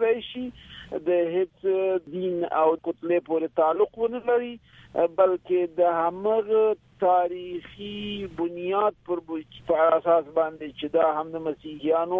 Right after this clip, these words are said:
آثار پکې شته دي او د عبادت ځایونه پکې شته دي، هم د مسلمانانو،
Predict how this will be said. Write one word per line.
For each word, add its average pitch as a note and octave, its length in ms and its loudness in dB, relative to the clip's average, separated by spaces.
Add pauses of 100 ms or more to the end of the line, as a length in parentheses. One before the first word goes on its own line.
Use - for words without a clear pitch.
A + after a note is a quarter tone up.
(140)
آثار E3+ 400 2
پکې F3+ 280 -10
شته F#3 240 -4
دي F#3 200 -2
او F3+ 40 0 (120)
د F3 120 0
عبادت F3 400 0
ځایونه F3 280 -4
پکې D#3+ 200 -16
شته E3+ 200 -4
دي، E3 60 -2 (100)
هم E3 180 -6
د D#3+ 100 -8
مسلمانانو، D#3+ 800 0